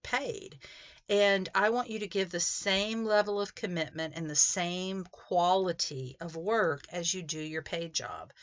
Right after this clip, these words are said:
Again, if we're gonna try to leverage this for your career goals, how are we going to do that if the work that you provide is not of the highest quality?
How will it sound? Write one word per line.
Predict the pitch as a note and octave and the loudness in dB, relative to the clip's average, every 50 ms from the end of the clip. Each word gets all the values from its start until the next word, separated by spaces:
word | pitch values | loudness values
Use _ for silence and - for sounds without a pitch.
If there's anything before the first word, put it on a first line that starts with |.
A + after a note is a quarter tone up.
| - - - - - - - _ - | -20 -20 -20 -20 -20 -20 -10 _ -4
Again, | G3 D#3+ F#3+ G#3 A3+ A3 | -2 2 2 2 4 2
if | F3+ - | 2 0
we're | - F3 F#3+ | -2 0 0
gonna | F#3+ F#3+ | 0 0
try | - - - F3+ | 2 4 4 4
to | E3+ E3+ | 4 4
leverage | D#3 D#3+ E3 D#3+ F3 F#3 G3+ G#3 G#3 G3 F#3 E3+ D#3 D3 | 2 2 2 2 2 2 2 2 2 0 2 0 -2 0
this | D3 D3+ A#2+ B2 C#3+ - - | 0 0 0 0 -2 -2 -2
for | - - - E3+ E3+ E3+ E3+ | -4 -2 0 2 2 2 2
your | E3+ D#3+ D#3+ E3 F#3 G3 | 0 -2 -2 -2 -2 -2
career | - - - G3+ F#3 F#3 G3 A3+ C4 D4 D#4 D4+ | -4 -4 -2 0 0 0 0 0 0 0 -2 -2
goals, | - - D#3 C#3+ D3 D3+ D#3 D#3+ | -2 -2 0 0 0 -2 -4 -4
how | - - F#3+ F#3 G3+ G#3+ | -4 -2 -2 0 0 0
are | A3 G#3+ | 0 0
we | G3+ G3+ G3 | 0 -2 -4
going | F3+ F#3+ F3+ F3 E3+ | -4 -4 -4 -4 -4
to | D#3+ E3 | -4 -6
do | D3+ C#3+ D3+ F#3+ G#3 G#3 | -6 -6 -6 -4 -4 -4
that | F3+ E3+ D#3+ D#3 D#3 D3+ - - - - - - - _ | -2 -2 0 0 -2 -2 -6 -10 -20 -20 -20 -20 -8 _
if | - C#3+ - | -4 -4 -2
the | - - C#3+ | -2 -4 -2
work | C#3+ D3+ G3 G#3 G#3+ G#3 - | 2 4 4 4 4 2 -2
that | - - G3 - | -4 -4 -2 -2
you | F3 F3+ F3 | -2 -4 -4
provide | - - - E3+ D#3 D#3+ D#3+ D#3+ C#3+ C3+ D3 C#3 - | -4 -2 -2 0 4 6 6 6 6 4 2 -2 -6
is | - E3 D#3+ D#3 D#3 | -6 -6 -6 -4 0
not | D3+ C#3+ C#3+ C#3+ - - | 0 2 0 0 -2 -4
of | D#3 D3 | -8 -8
the | D#3 D3 | -8 -6
highest | C#3+ D#3 C#3 C3 C3 C3+ - - - | -4 -4 -2 -2 -2 -4 -4 -6 -6
quality? | - - E3 D3+ C#3+ C#3 B2+ - - - | -4 -2 -2 0 0 -2 -4 -6 -10 -16